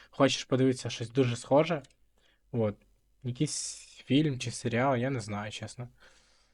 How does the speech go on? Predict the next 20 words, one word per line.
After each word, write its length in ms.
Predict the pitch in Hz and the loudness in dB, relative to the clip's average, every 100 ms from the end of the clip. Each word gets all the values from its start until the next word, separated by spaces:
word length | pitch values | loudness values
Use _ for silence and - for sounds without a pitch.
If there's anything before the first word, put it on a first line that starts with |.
| _ _ _ - | _ _ _ -6
От. 720 | 110 110 107 104 - - - - _ | -4 -2 -4 -6 -12 -14 -16 -20 _
Але 480 | - 120 135 175 175 | 0 4 6 6 4
ось 300 | 151 - - - _ | 2 -2 -10 -18 _
за-, 280 | 123 117 120 | -6 -4 -2
порекомендував, 720 | 123 120 120 120 117 120 147 | 2 2 2 0 2 4 4
ви 60 | 123 | 2
можете 280 | 120 - 113 | 0 -4 -4
подивитися. 640 | 110 113 147 170 - 123 | -2 0 0 -2 -4 -4
Дві 160 | 117 117 | -4 -4
тисячі 260 | - 127 | -6 -4
дев'ятнадцятого 560 | 117 117 117 - 123 120 | -4 -4 -6 -6 -6 -2
року. 380 | 196 - 143 123 - - _ _ | -2 -2 -10 -10 -20 -20 _ _
Трейлер 440 | - 180 214 180 - | 2 2 4 2 0
теж 360 | - 135 - 131 | -2 -2 -2 -4
є. 200 | 127 123 _ _ _ _ _ _ _ _ _ _ _ _ _ | -4 -6 _ _ _ _ _ _ _ _ _ _ _ _ _
Все 220 | - 127 | -4 -2
чудово. 540 | 123 120 143 180 151 - - - - | -2 -2 2 4 2 -2 -14 -20 -4
Навіть 320 | 120 117 - | 0 0 -2
не 60 | 117 | -4
знаю. 320 | 117 110 | -4 -4